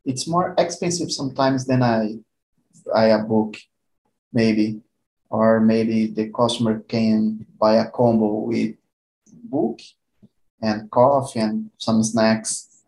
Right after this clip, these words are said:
to read that. I think this, this kind of markets is changing during the years, but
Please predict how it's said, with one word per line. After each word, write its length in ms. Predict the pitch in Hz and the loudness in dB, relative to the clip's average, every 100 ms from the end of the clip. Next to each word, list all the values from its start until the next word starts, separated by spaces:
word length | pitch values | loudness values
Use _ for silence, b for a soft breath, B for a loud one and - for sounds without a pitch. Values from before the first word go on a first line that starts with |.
| _ | _
to 140 | - 113 | 0 2
read 260 | 110 110 | 4 2
that. 420 | 107 104 104 - _ _ _ _ _ _ - | 2 2 0 -12 _ _ _ _ _ _ -4
I 120 | 127 | -2
think 500 | - - 139 143 - | -4 -6 -4 -4 0
this, 400 | 135 131 120 - | 2 4 2 -4
this 260 | 131 117 - | -6 -6 -4
kind 360 | - 131 127 | 0 2 4
of 240 | 120 120 127 | 4 2 0
markets 640 | 120 120 127 - - - | 2 0 -2 -12 -14 -8
is 360 | 123 113 - - _ _ _ _ | -6 -6 -10 -14 _ _ _ _
changing 720 | - 135 135 120 113 107 - - _ _ _ _ _ | -2 2 4 4 4 2 0 -12 _ _ _ _ _
during 300 | 117 113 113 | 0 4 4
the 100 | 110 | 4
years, 600 | 110 110 107 110 - - _ _ _ _ _ _ _ _ _ _ _ | 6 6 4 0 -6 -10 _ _ _ _ _ _ _ _ _ _ _
but 640 | 120 117 113 113 110 110 | 0 2 4 4 4 4